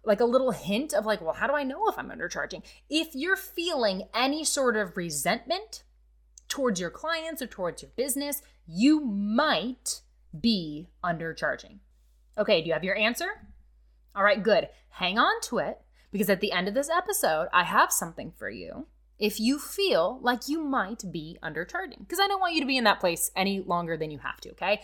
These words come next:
It's kinda like paying your dues. We all did it, but also let's not camp out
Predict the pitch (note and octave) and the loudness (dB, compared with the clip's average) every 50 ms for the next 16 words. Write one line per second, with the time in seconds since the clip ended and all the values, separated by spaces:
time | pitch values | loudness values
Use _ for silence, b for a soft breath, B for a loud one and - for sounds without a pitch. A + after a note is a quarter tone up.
0 | B B B - - - - A#3+ B3 D#4 E4 F4 D#4+ - - G3+ B3 C#4 D4+ D4+ | B B B -6 -6 -2 0 2 4 6 6 6 4 4 2 2 2 2 2 0
1 | D4+ D#4 D#4 A3+ A#3 B3+ C4 C4+ C#4 C#4 C#4+ B3+ G#3 D3 C#3+ C#3+ D#3 G#3 C4+ B3+ | -2 -2 -2 0 0 0 -2 -2 -4 -4 -4 -4 -6 -4 0 2 6 6 6 6
2 | B3 A#3 C#4+ C4+ C4 B3+ B3 - B B B B - G3+ G3+ - B3 C#4 C#4 C#4 | 4 4 2 4 4 4 2 0 B B B B 2 2 2 6 8 8 8 8
3 | D4+ C#4+ B3 A#3+ B3+ C#4 - - D4 D4 - - - A#3 - A3+ A3 G#3+ - F#3+ | 6 2 2 2 0 0 0 0 0 0 0 -2 -4 -6 -4 -4 -4 -2 0 2
4 | F3 G3 A3 A#3+ C4 B | 4 4 4 2 0 B